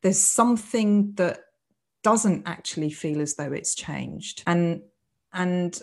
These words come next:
it's potentially what, what we're talking about here, or what we're pointing to is, is that, that essence, that sort of, you know, the, the, the part that is,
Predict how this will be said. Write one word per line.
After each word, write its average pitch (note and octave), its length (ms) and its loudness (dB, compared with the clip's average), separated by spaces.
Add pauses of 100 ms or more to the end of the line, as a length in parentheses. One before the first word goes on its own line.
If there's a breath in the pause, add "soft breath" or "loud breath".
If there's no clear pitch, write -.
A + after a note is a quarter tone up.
(120)
it's - 480 -4
potentially G#3 760 -2
what, F3+ 320 -2
what F#3 140 -2
we're F3+ 120 0
talking C#4 440 -4
about D#3+ 300 -6
here, E3 200 -2
or D#3+ 80 0
what - 160 -6
we're - 140 -8
pointing G#3+ 560 -4
to D#3 280 -4
is, D3+ 320 -2 (300 soft breath)
is F#3 200 -2
that, - 260 0 (1300)
that F#3 200 2
essence, D#3+ 720 -2
that E3+ 400 0 (160)
sort - 240 -4
of, D#3 400 -4
you - 160 -8
know, - 120 -4
the, E3+ 140 -6
the, F3 120 0
the D#3+ 200 -2
part - 600 0
that E3 360 0 (480 soft breath)
is, D#3 640 0